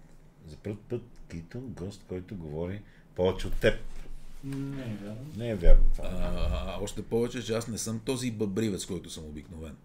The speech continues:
Speaker 3: Са осем, ето в Австралия са осем от десетте най-отровни змии.
Speaker 1: Ето.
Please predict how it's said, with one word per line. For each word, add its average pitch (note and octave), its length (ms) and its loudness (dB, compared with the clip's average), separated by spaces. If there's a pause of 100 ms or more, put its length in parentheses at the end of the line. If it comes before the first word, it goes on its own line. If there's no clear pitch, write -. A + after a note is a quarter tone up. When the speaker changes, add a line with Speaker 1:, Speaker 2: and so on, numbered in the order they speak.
(1500)
Speaker 3:
Са - 240 -10
осем, F#2 420 -6
ето F#2 200 -8
в - 60 -14
Австралия G#2 400 -4
са - 200 -8
осем G2+ 340 -4 (360)
от F2+ 160 -10
десетте F#2 400 -8
най-отровни F#2 600 -6
змии. E2+ 400 -12 (280)
Speaker 1:
Ето. F2 320 -4